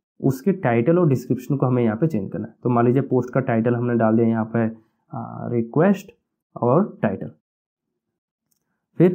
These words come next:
इसको हम duplicate कर लेते हैं और यहाँ पे title की जगह हम कर लेते हैं description,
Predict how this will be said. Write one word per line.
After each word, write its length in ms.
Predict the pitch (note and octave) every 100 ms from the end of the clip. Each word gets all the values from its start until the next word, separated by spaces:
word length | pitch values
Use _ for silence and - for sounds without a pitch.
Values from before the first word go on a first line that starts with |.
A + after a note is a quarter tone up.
| -
इसको 200 | - -
हम 280 | B2+ B2+ C3 C3
duplicate 440 | B2 A#2 A2+ D3
कर 80 | B2+
लेते 200 | A2+ A2+
हैं 140 | F3 -
और 120 | C3
यहाँ 120 | A#2
पे 80 | C3+
title 300 | B2 A2+ A#2
की 120 | B2
जगह 180 | A#2+ A#2
हम 100 | A2+
कर 100 | G#2
लेते 160 | G#2
हैं 80 | G#2
description, 520 | G#2+ - F#3 - E3+